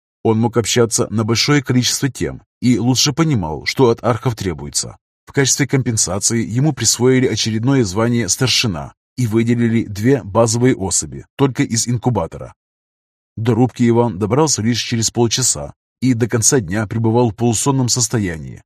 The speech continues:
Выспаться ему этой ночью не удалось. К счастью, ничего экстренного не произошло,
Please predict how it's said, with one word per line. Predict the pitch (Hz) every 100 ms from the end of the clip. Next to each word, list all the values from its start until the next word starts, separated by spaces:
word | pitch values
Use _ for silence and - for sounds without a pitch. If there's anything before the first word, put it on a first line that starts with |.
| _ -
Выспаться | 107 - 110 117
ему | 113 117 110
этой | 117 113
ночью | 117 110 120
не | 104 117
удалось. | 123 127 87 92 - _ _ _
К | -
счастью, | - 110 - 113 -
ничего | 120 - 131 87
экстренного | 101 - 113 113 110
не | 120
произошло, | 113 127 123 131 - 78 71